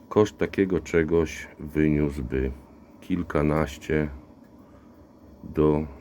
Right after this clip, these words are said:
nawet dwudziestu tysięcy złotych.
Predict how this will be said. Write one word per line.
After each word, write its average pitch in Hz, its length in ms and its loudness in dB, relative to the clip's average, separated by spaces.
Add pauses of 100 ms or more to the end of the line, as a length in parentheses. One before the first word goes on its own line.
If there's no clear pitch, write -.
(140)
nawet 71 640 0 (260)
dwudziestu 73 760 -2
tysięcy 69 800 -4 (680)
złotych. 67 760 -6